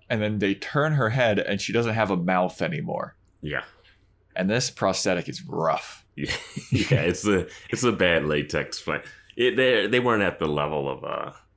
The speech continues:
Speaker 2: you know.
Speaker 1: Yeah.
Speaker 2: Yeah.
Speaker 1: It was rough, but
Speaker 2: Yeah.
Speaker 1: still a kind of a creepy visual.
Speaker 2: Yes. And it just leads to a million questions.
Speaker 1: Absolutely.
Speaker 2: Question one.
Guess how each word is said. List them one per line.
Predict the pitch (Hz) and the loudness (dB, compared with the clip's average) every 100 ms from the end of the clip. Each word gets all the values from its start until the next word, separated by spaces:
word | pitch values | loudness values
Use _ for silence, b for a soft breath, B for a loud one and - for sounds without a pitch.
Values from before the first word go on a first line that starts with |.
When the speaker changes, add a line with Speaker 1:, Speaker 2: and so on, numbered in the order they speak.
| _ _ _ - | _ _ _ -16
Speaker 2:
you | 65 | -14
know. | 60 53 _ _ _ _ _ - | -12 -14 _ _ _ _ _ -12
Speaker 1:
Yeah. | 69 - - - | -6 -6 -8 -10
Speaker 2:
Yeah. | 50 - - _ _ _ b b b b - | -10 -10 -16 _ _ _ b b b b -6
Speaker 1:
It | 90 | -2
was | 87 - | -2 -2
rough, | - - - | -6 -8 0
but | 127 110 - | 2 2 0
Speaker 2:
Yeah. | - - | -12 -12
Speaker 1:
still | - - 180 165 | -8 0 2 4
a | 107 - | 2 -2
kind | 127 117 | 0 0
of | |
a | 110 | 0
creepy | - 127 127 101 | -2 -2 0 0
visual. | 98 92 101 101 170 b b b | 0 0 2 0 -2 b b b
Speaker 2:
Yes. | 85 117 80 - - - - _ _ _ - | -2 0 0 -4 -10 -12 -14 _ _ _ -4
And | 95 92 92 | 0 2 0
it | - | -2
just | 82 107 117 107 | -2 0 0 2
leads | 101 92 87 - | 4 2 0 -8
to | 90 78 73 69 B B - | -2 -2 -2 -6 B B 0
a | 113 | 4
million | 113 113 127 120 87 71 | 4 4 4 4 2 -2
questions. | 71 - - 85 104 - - - - - - | -6 -8 -6 -6 -6 -10 -20 -20 -20 -20 -4
Speaker 1:
Absolutely. | 98 95 85 - 82 82 - 185 - - - - - | 0 0 -2 -4 -2 -4 -2 -6 -6 -20 -20 -20 -2
Speaker 2:
Question | 107 95 104 101 | 0 0 0 0
one. | 120 110 71 | 2 2 0